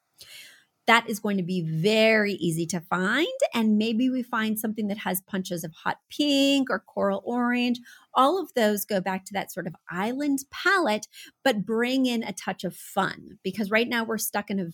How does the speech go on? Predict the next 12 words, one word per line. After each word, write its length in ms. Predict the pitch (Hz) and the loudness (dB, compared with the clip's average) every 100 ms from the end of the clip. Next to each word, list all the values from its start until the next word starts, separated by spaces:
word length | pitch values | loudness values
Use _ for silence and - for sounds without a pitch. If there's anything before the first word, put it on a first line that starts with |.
| - | -4
very 460 | 196 196 214 240 226 _ | 0 2 0 -2 -6 _
cool 680 | - - 220 233 254 302 - | -12 -4 0 4 4 2 0
palette. 540 | 302 302 349 480 - - - - 320 - | 0 2 0 -4 -8 -18 -18 -20 -10 0
And 100 | 269 | 4
I 140 | 277 | 4
would 120 | 311 | 2
like 360 | 285 269 262 262 | 0 2 2 2
at 180 | - 277 | -2 0
least 320 | 302 370 - | 2 2 2
one 460 | 233 214 220 226 - | 0 2 2 0 -2
warm 680 | 180 170 185 208 233 233 220 | -6 -2 0 2 2 0 -2
tone 420 | - 180 175 180 | -2 -2 -2 -2